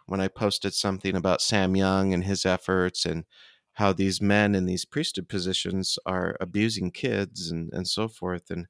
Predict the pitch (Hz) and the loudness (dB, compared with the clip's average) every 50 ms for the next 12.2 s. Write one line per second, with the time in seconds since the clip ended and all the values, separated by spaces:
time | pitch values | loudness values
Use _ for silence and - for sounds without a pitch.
0 | _ - - - - - - - _ _ - 107 - - - 147 139 147 143 - | _ -20 -20 -20 -20 -20 -20 -20 _ _ -6 -6 -6 0 4 4 6 6 6 2
1 | - - - 110 101 104 101 101 101 - - 101 104 107 120 123 - - 113 104 | 0 0 4 6 6 8 6 6 4 4 2 2 4 4 2 2 2 0 -2 0
2 | - 113 110 107 107 98 104 98 - - 104 98 - - 107 104 95 92 - - | 4 6 6 6 6 4 2 0 0 0 -2 -2 2 4 4 4 4 4 2 -2
3 | _ _ _ _ _ _ _ _ _ _ _ - - - - 107 98 101 98 95 | _ _ _ _ _ _ _ _ _ _ _ -14 -12 -4 0 0 2 4 2 2
4 | - 107 101 98 90 90 101 95 - - 104 98 98 98 90 98 98 87 - - | 2 2 0 0 2 2 2 2 2 2 2 4 4 4 2 2 0 0 2 2
5 | 127 127 127 - 117 107 104 104 101 101 101 101 95 92 90 95 95 98 98 98 | 2 2 2 2 0 0 2 2 2 2 2 2 2 0 0 2 2 2 2 2
6 | 98 92 - 92 90 87 87 85 - - _ - - - - _ - - 107 107 | 0 0 0 2 2 0 0 -4 -8 -16 _ -20 -20 -20 -20 _ -2 2 2 2
7 | 104 - - - - 131 131 131 - - - - 110 104 98 95 - - - 131 | 2 0 -2 0 2 2 2 4 2 0 0 2 2 2 2 2 0 0 2 4
8 | 120 113 101 113 113 85 80 - - 67 62 - - - - - - - _ _ | 4 4 4 4 2 2 2 0 -2 -2 -4 -4 -4 -2 -2 -2 -2 -4 _ _
9 | _ _ _ _ _ _ _ _ _ _ _ _ _ _ _ - - - - - | _ _ _ _ _ _ _ _ _ _ _ _ _ _ _ -12 -10 -10 -12 -14
10 | - _ _ _ _ _ _ _ _ _ _ _ _ _ _ _ _ _ _ _ | -20 _ _ _ _ _ _ _ _ _ _ _ _ _ _ _ _ _ _ _
11 | _ _ _ - - - - - - - - - - _ - - 107 107 107 107 | _ _ _ -20 -20 -20 -20 -20 -20 -20 -20 -20 -20 _ -2 2 4 6 6 6
12 | 107 107 107 85 | 6 4 4 0